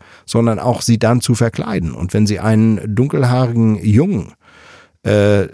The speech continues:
entführen und jeder sucht nach diesem dunkelhaarigen Jungen, da können sie dem ein blaues Mädchenkleid anziehen und eine blonde Perücke. Solche Sachen hatte der dabei und dann gehen sie Hand in Hand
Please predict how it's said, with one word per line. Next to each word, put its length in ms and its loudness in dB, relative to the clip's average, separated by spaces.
entführen 720 0
und 300 -4
jeder 340 2
sucht 220 2
nach 140 -2
diesem 240 2
dunkelhaarigen 500 0
Jungen, 280 0
da 100 -2
können 180 -2
sie 100 0
dem 400 0
ein 140 -2
blaues 280 2
Mädchenkleid 560 0
anziehen 380 -2
und 60 0
eine 140 2
blonde 280 0
Perücke. 380 0
Solche 180 2
Sachen 240 0
hatte 220 0
der 120 2
dabei 380 2
und 60 2
dann 100 2
gehen 140 2
sie 140 2
Hand 180 0
in 180 0
Hand 240 0